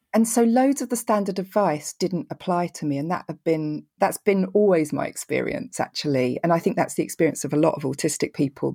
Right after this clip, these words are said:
that, you know, we hear mainstream advice and we know that that doesn't work for us, and we're constantly trying to make it up for ourselves. And I,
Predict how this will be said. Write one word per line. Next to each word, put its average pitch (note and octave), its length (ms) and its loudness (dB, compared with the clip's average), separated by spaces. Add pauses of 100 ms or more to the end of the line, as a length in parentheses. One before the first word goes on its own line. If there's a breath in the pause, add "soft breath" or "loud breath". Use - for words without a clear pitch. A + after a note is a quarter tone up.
that, C#3+ 220 2 (600 loud breath)
you F3+ 120 2
know, D3 340 2
we F3+ 180 2
hear E3+ 400 2
mainstream E3+ 480 2
advice C#3+ 480 0
and D#3+ 160 0
we E3+ 100 2
know E3 340 4
that A2+ 120 0
that - 140 -2
doesn't D3+ 220 -4
work D3 280 2
for - 120 -4
us, - 120 -6
and C#3+ 100 0
we're C#3+ 60 2
constantly - 500 -2
trying C3+ 200 -2
to C#3+ 60 2
make D3+ 260 2
it - 80 -2
up - 140 0
for - 140 -2
ourselves. D3+ 480 2
And D3+ 80 -2
I, E3 180 2